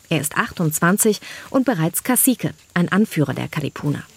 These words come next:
Ihr rund einhundertfünfzig Hektar großes Schutzgebiet im Bundesstaat Rondônia ist eines von rund fünfhundert indigenen Reservaten in Brasilien. Die meisten liegen am Amazonas und sind dort,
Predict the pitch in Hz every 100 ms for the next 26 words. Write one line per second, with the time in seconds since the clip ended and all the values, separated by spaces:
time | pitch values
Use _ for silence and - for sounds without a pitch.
0 | - - - 175 151 151 147 170 202 190
1 | 160 - 220 - - 156 190 214 190 160
2 | - 190 180 - 226 - 156 151 160 220
3 | 170 143 147 185 160 - 156 160 165 156
4 | 180 202 165 190 - - - - - 226
5 | 254 269 - 262 254 247 - 277 285 -
6 | 214 139 135 - 143 139 160 185 156 139
7 | 139 139 143 156 147 135 - 139 - 117
8 | 107 151 - - - 202 185 190 277 -
9 | 170 143 139 160 175 - 208 208 220 -
10 | 220 160 - - - - 165 151 147 -
11 | 135 190 -